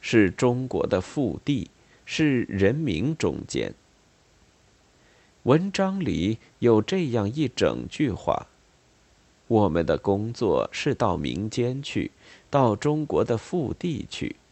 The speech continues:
尤其是被洪水蹂躏了的十六省的农村。”我的意思很明白，而且对于“腹地”两个字，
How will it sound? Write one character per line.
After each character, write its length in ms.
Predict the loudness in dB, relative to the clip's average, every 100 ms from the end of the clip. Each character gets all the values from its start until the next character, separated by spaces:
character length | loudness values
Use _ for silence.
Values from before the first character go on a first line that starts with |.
| _ -20 -16 2
尤 320 | 6 6 4
其 460 | -2 -2 0 0 -4
是 240 | -4 -2
被 220 | 2 2
洪 320 | 2 -2 -2
水 280 | -2 0 0 2
蹂 320 | 2 2 0
躏 240 | -2 -2
了 140 | -2 0
的 120 | 0
十 340 | -2 -2 -2
六 220 | 0 0 -2
省 280 | -2 -2
的 100 | 0
农 320 | 0 -2 -4 -8
村。” 400 | -2 0 -2 -8 _ _ _ _ _ _ _ _ _ _ _ _ _ _ _ _ _ _ _
我 220 | 2 4
的 160 | 4 2
意 340 | 0 0 -2
思 240 | -2 2
很 260 | 2 4 2
明 400 | 2 -4 -4 -4
白， 240 | -2 -4 -8 _ _ _ _ _
而 200 | 2 4
且 440 | 4 0 0 0 -2 -14 _
对 180 | 2 4
于 220 | 4 0
“腹 340 | -2 -2 -2 -2
地” 300 | -2 -2 0
两 260 | 2 0 0
个 160 | -6
字， 360 | -4 0 0 0